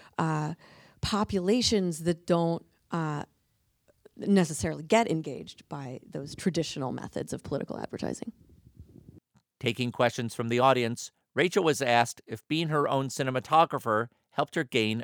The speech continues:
Speaker 2: a greater intimacy.
Speaker 1: Yeah, well, thank you for asking that. I, I hope so. Um, I think so. That's what we were going for. <laughs> Um, that's definitely, I mean, it, it certainly helped fitting into a lot of those small spaces, you know, New York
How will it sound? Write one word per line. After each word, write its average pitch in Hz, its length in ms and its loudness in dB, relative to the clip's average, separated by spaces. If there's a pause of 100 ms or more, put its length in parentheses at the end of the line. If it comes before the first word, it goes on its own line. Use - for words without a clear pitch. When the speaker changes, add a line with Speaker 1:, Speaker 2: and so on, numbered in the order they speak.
Speaker 2:
a 120 60 -12
greater 95 440 -4
intimacy. 95 680 -12 (760)
Speaker 1:
Yeah, 269 200 -10
well, 226 100 -10
thank 277 240 -6
you 285 80 -4
for 208 100 -6
asking 220 360 -2
that. 180 260 0
I, 190 220 0
I 208 40 0
hope 226 280 -4
so. 190 400 0 (340)
Um, 180 200 -2
I 190 60 -2
think 254 240 2
so. 151 400 -4 (200)
That's 190 120 -4
what 202 140 2
we 196 80 -2
were 180 80 -2
going 185 320 -2
for. 160 400 -4
<laughs> - 60 4 (640)
Um, 196 260 0
that's 220 220 2
definitely, 214 680 0
I 185 80 6
mean, 190 140 6
it, 180 140 6
it 185 100 4
certainly 220 240 2
helped 196 260 0
fitting 190 300 0
into 175 240 -4
a 165 40 -2
lot 165 160 0
of 160 60 -2
those 156 140 -4
small 151 320 -6
spaces, - 580 -8
you 127 100 -8
know, 151 200 -10 (320)
New 208 120 4
York 202 340 2